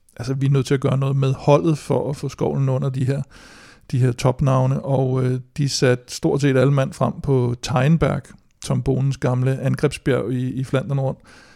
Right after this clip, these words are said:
Men, øh, så på toppen, så Van der Poel, han har ligget og lunet sig lidt der, så da de kom op på toppen, så bye bye. Så, <laughs> så kørte han simpelthen bare fra dem fuldstændig uimodståeligt, øh, deroppe og viste,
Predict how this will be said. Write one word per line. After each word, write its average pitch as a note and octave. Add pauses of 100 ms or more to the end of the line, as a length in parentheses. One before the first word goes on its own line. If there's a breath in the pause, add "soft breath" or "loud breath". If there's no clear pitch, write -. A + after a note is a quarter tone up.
(140 loud breath)
Men, C3
øh, B2
så E3
på B2
toppen, B2+
så C#3+
Van B2+
der A#2+
Poel, C3+
han C3+
har C#3
ligget C3+
og C3
lunet C3
sig C3
lidt C3
der, B2+
så C3+
da C3+
de B2+
kom C3
op C3+
på -
toppen, C3
så C3 (100)
bye D3+
bye. B2+
Så, - (180)
<laughs> -
så D3
kørte -
han D#3+
simpelthen B2
bare A#2
fra B2+
dem B2+
fuldstændig B2+
uimodståeligt, B2+
øh, B2+
deroppe B2
og B2
viste, B2